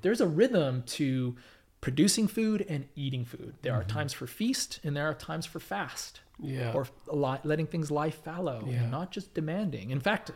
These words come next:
Speaker 1: uh, we can tie this all into the spiritual thing
Speaker 2: Let's
Speaker 1: as
Speaker 2: do
Speaker 1: well.
Speaker 2: it.
Speaker 1: Like,
Speaker 2: Let's do it.
Speaker 1: you know, in the book of Leviticus,
Speaker 2: Yep.
Speaker 1: you know, there's this clear expectation that, you know, you're gonna let the land rest.
Speaker 2: Mm-hmm.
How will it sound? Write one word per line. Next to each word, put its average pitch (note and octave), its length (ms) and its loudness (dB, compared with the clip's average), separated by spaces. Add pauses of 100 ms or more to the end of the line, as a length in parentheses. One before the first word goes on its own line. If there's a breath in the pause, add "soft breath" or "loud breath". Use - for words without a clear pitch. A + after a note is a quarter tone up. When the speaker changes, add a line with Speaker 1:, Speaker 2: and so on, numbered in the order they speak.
Speaker 1:
uh, C#3 220 -2
we D3 80 4
can B2+ 200 0 (260)
tie F3 220 8
this D3 140 6
all D#3+ 180 6
into D3 140 2
the C3+ 100 -2
spiritual F3+ 420 2
thing C3 140 0
Speaker 2:
Let's B2 140 6
Speaker 1:
as C#3 40 2
Speaker 2:
do D#3+ 80 10
Speaker 1:
well. C#3+ 160 12
Speaker 2:
it. - 60 6
Speaker 1:
Like, B2+ 180 2
Speaker 2:
Let's C3 180 2
do F3+ 220 6
it. F3 260 6
Speaker 1:
you E3 120 8
know, D#3 60 10
in E3 80 10
the F3 60 8
book F#3+ 180 8
of F#3 80 8
Leviticus, F#3 640 10
Speaker 2:
Yep. A#2 280 6 (220 loud breath)
Speaker 1:
you D#3+ 120 8
know, C#3+ 120 10
there's E3 200 8
this F3+ 160 8
clear F#3+ 460 6
expectation F3+ 880 2
that, C3+ 240 -2
you D3+ 160 4
know, C#3 80 4
you're D3 240 6
gonna F#3+ 200 4
let F3+ 200 4
the F3+ 80 4
land E3+ 340 2
rest. F3+ 440 -2
Speaker 2:
Mm-hmm. A2+ 560 2